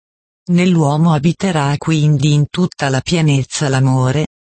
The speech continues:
non potrà fare più altro che essere attivo nell'amore,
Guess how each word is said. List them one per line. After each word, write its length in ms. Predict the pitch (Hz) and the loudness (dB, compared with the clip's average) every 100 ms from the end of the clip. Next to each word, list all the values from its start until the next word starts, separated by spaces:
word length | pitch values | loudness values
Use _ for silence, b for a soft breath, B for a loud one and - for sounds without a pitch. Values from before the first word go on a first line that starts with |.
| - | -2
non 200 | 185 196 | 2 2
potrà 400 | 180 196 - 180 | 0 -4 -2 -2
fare 420 | 165 - 160 160 156 | -2 -2 -2 0 -2
più 280 | 180 180 | 0 2
altro 480 | 156 143 139 143 143 | 2 0 -2 -2 -4
che 220 | - 202 202 | -2 -2 -2
essere 400 | 185 - 156 143 | -2 -2 -2 -2
attivo 480 | 135 - 175 156 | -2 -2 0 0
nell'amore, 760 | 151 151 170 170 160 165 151 | 0 0 2 2 2 2 0